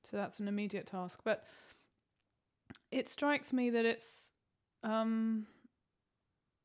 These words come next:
it's well over twenty years since I had a period when I just kind of did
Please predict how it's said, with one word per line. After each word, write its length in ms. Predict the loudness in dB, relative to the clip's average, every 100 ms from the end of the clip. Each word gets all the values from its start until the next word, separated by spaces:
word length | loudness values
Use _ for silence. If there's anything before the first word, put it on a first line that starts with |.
| _ _ _ _
it's 460 | -8 -6 -10 -10 -14 _ _ _ _ _ _ _ _ -12
well 400 | -2 4 6 6
over 280 | 6 4 0
twenty 480 | -4 -2 0 0 -2
years 680 | 0 2 2 0 -4 -6 -14 -18 _ _ _ _ _ -14
since 440 | -4 -4 -4 -2
I 440 | 0 2 2 0 -4 -12 _ _ _ _ _ _ _ _ _ _ _ _ _ _ _ _ _ -10
had 180 | -4 -4
a 80 | -4
period 460 | -2 0 2 0 0
when 140 | 0
I 120 | 0 -2 -10 -20 -20 _ _ _ _ _ -10
just 220 | -8 -6
kind 220 | -4 -4
of 140 | -4 -2
did 240 | -4